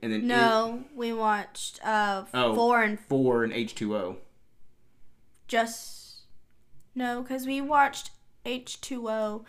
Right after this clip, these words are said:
Speaker 1: We watched
Speaker 2: twenty-eight.
Speaker 1: three.
Speaker 2: Yes, we watched H two O, twenty eighteen, and Kills.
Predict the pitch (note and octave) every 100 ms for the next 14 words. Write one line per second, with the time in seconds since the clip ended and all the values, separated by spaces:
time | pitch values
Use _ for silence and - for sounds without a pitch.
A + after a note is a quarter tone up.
0 | - - - - - C#3+ F3 C#4 C#4 C#4
1 | C4 G#3+ - - - A#3+ A3+ B3+ A#3 G#3+
2 | - B3 C4+ - C#4 C#4 A#3 A#3 A#3 -
3 | A#3+ A#3+ G#3 A3+ A#3 - B3+ A#3+ F#3+ G3
4 | G3 - A3 G#3+ F#3 - - -